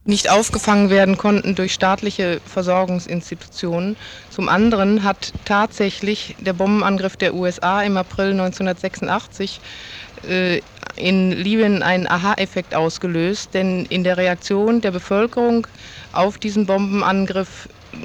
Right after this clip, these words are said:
wurde deutlich, dass das Volk nicht in der Weise hinter dem Führer steht, äh, wie dieser Gaddafi sich das, äh, bisher, äh, nein, wie Gaddafi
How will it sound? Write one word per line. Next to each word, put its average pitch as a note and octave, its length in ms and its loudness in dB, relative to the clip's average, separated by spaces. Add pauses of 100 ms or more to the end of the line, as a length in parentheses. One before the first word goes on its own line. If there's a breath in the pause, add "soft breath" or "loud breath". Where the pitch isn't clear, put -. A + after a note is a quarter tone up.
(120)
wurde F#3 380 -4
deutlich, G3+ 720 0 (400 loud breath)
dass - 440 -2 (300)
das F3+ 180 0
Volk G3+ 480 0
nicht G#3 220 0
in F#3 140 -2
der G3+ 240 0
Weise G#3 340 2
hinter G3 480 2
dem F3+ 200 -6
Führer A3 300 -2
steht, G3+ 440 -2 (1200 loud breath)
äh, F3+ 380 0
wie F#3 380 -2
dieser F#3+ 640 0 (120)
Gaddafi F#3+ 760 0
sich F3 380 -8
das, - 500 -4 (120)
äh, F3 220 -6
bisher, G3 720 0 (540)
äh, E3+ 520 -2 (1400 loud breath)
nein, E3+ 260 -2
wie F#3+ 440 -2 (160)
Gaddafi F#3+ 680 0